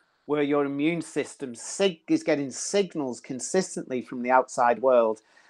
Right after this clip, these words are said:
And all those signals are interacting with immune proteins, with probiotics, um, and they're all signaling to the body to say, "Is this safe or isn't this safe?" And so what, uh,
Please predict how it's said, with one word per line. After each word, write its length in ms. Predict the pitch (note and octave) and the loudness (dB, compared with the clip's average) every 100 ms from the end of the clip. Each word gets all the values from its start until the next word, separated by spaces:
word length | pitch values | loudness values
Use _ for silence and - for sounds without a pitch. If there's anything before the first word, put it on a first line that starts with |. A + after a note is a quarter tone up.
| _ - | _ 2
And 200 | C3+ C#3+ | 4 6
all 180 | F#3+ G#3+ | 8 8
those 200 | G3+ D#3 | 6 2
signals 480 | - F3 F3 E3 C#3 | -2 0 0 0 0
are 100 | C#3 | 0
interacting 840 | D3 - D3 C#3+ - D3 C#3 C3 | 0 2 4 4 2 -4 -4 -4
with 380 | A#2+ B2 B2 A2 _ _ A#2 | 0 0 0 -4 _ _ -12
immune 400 | B2 C3+ D3+ D3 | -6 -2 -2 -2
proteins, 920 | - D3 C#3+ - D3 C#3 C#3 C3 - | 0 0 0 -2 -4 -2 -6 -8 -10
with 160 | A#2 | -12
probiotics, 1120 | - C3+ B2+ A#2 B2 C3+ - C3+ B2+ - - - _ - - - | -6 -2 0 2 6 6 6 -2 -2 -6 -16 -16 _ -20 -20 -4
um, 540 | A#2+ A#2 A#2 A2+ A2+ A2+ - - | 0 2 2 2 -2 -6 -14 -4
and 160 | C#3 D3 | 0 4
they're 120 | F3 | 6
all 120 | A3+ | 6
signaling 680 | - - F#3 D#3+ D#3 C#3 C3+ | 2 -2 -2 0 -2 -2 -4
to 120 | - | -6
the 80 | B2+ | -4
body 360 | A2+ C3 B2+ A#2 | 2 2 2 -4
to 120 | - | -10
say, 380 | - C3 A#2+ A#2 _ - | -4 0 0 -4 _ 0
"Is 200 | G#3+ G3+ | 2 4
this 180 | E3+ - | 2 2
safe 280 | D3 C#3 | 0 0
or 120 | C3 B2 | -2 -4
isn't 220 | A#2+ - | -6 -14
this 160 | A#2 | -14
safe?" 400 | - A#2+ G#2+ - _ _ _ _ | -10 -10 -10 -18 _ _ _ _
And 180 | D#3+ D#3+ | 2 4
so 260 | E3+ F3+ E3+ - | 8 8 8 4
what, 200 | G3+ G#3 | 4 4
uh, 120 | F#3 | 2